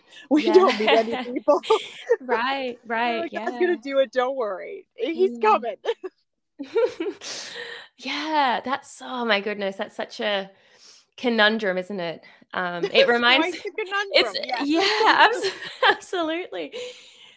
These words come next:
Speaker 2: It reminds me of a verse in Proverbs. Uh, I think sometimes we, we have these desires, and maybe we don't even know why we have these desires or what those desires actually are. You know, we need to ask the Holy Spirit to clarify those things, because yes,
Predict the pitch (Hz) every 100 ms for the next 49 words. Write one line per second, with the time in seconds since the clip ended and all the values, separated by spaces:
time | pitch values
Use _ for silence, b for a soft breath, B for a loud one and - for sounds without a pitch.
0 | B - 277 - 285 269 269 285 311 302
1 | 285 269 254 226 220 233 233 226 - 202
2 | 202 196 190 190 - - 196 190 190 190
3 | 190 185 _ _ _ - 233 269 269 -
4 | 254 254 - 226 226 220 202 196 196 190
5 | 190 b b b b b _ _ _ -
6 | 240 - 254 262 254 247 196 202 196 185
7 | 196 262 320 - - - 220 208 208 196
8 | 196 - - _ _ _ _ - 233 247
9 | 254 247 226 220 214 214 208 202 202 196
10 | 196 190 185 _ _ _ _ 180 _ -
11 | 185 202 214 226 226 214 208 202 196 202
12 | 196 185 185 185 196 190 202 208 196 202
13 | 196 185 185 185 190 - - 185 180 175
14 | 175 175 180 185 190 202 202 180 185 175
15 | 175 175 185 - 180 - - - 180 190
16 | 196 185 185 180 - 180 175 - 202 208
17 | 202 214 294 -